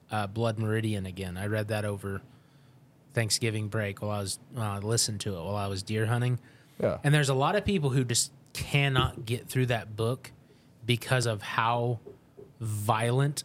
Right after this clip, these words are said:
Speaker 1: and awful it is.
Speaker 2: Yeah.
Speaker 1: And when I was a little younger, before I had kids, I didn't quite get that. But now that I have kids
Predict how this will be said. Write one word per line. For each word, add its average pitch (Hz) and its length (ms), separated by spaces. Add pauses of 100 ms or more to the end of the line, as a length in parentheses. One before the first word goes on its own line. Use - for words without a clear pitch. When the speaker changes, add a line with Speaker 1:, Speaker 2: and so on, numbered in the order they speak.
Speaker 1:
and 117 200
awful 104 500
it 87 120
is. - 440 (200)
Speaker 2:
Yeah. 117 320 (360)
Speaker 1:
And 143 280
when 151 120
I 143 140
was 131 320 (520)
a 135 100
little 190 300
younger, 143 420
before 120 340
I 120 80
had 110 200
kids, 147 680 (400)
I 127 340 (240)
didn't 139 360
quite 127 360 (180)
get 120 300
that. 151 300 (1300)
But 123 160
now 151 160
that 247 100
I 226 80
have 143 220
kids 175 540